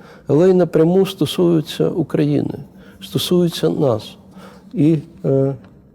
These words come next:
підходів до врегулювання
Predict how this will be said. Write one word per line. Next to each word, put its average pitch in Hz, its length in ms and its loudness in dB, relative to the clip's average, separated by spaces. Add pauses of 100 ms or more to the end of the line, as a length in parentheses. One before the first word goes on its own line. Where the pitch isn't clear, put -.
(100)
підходів 180 640 0
до 131 320 2 (580)
врегулювання 135 920 2